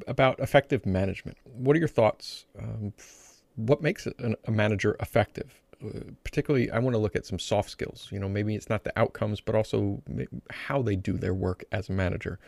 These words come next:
So are there soft skills that you should have if you're gonna be effective? And, um, you know, how do you get people to want, <laughs> uh, as you're the manager,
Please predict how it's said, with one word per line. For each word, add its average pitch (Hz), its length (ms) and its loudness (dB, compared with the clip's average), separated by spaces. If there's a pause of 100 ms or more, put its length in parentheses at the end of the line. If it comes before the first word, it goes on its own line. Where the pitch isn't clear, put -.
(960)
So - 300 8
are 139 80 8
there 123 80 6
soft 151 300 4
skills 151 380 0
that - 140 -6
you 117 60 -6
should - 180 -8
have 113 320 2
if 147 140 -2
you're 151 80 0
gonna 151 140 0
be 143 320 0
effective? 151 640 -2 (180)
And, 117 500 2 (180)
um, 131 400 -6 (500)
you 147 60 2
know, 123 120 2
how - 140 0
do 180 80 4
you 190 60 2
get 156 320 -2
people 143 300 0 (120)
to 131 80 2
want, 117 480 0 (220)
<laughs> - 320 -8
uh, 117 240 6 (340)
as 147 220 10
you're 139 100 6
the 113 100 2 (120)
manager, 107 300 0